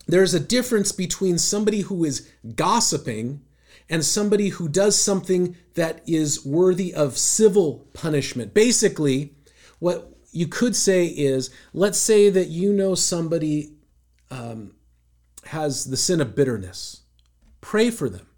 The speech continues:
But then somebody, uh, commits a murder and goes to jail and they're put on death row.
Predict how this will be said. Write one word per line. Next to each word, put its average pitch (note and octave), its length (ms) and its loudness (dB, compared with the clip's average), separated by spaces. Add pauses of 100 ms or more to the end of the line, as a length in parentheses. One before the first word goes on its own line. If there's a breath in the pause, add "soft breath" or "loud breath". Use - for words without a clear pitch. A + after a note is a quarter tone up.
(500 soft breath)
But D#3 160 -2
then A3 180 4
somebody, G#3+ 800 0 (1120)
uh, C#3+ 180 -4
commits E3+ 420 -2
a F3 60 0
murder C#3+ 680 2
and C#3+ 140 -4
goes F3 240 0
to D3+ 100 -6
jail F3 360 0
and D#3 80 0
they're C#3+ 80 0
put D3 140 -10
on E3 140 -4
death D3+ 240 -4
row. F3+ 300 2